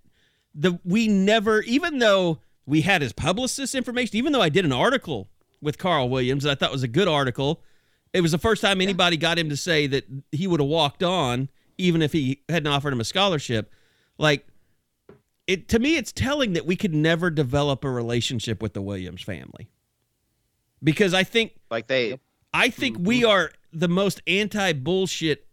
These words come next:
Speaker 1: outlet out there that's not, you know, a, a paper of record.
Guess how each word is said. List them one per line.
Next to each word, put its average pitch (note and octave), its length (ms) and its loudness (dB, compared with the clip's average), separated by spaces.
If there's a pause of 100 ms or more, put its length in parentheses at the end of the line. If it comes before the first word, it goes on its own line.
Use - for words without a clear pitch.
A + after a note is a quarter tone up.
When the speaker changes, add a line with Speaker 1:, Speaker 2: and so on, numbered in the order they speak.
Speaker 1:
outlet D3+ 440 0
out D#3 300 -2
there B2 220 0
that's A#2 240 -6
not, C3+ 400 2
you D3 100 2
know, G2 320 -4 (520)
a, B2 280 0
a C3 180 -2
paper D3+ 520 -2
of F#2 140 -2
record. G#2+ 460 -2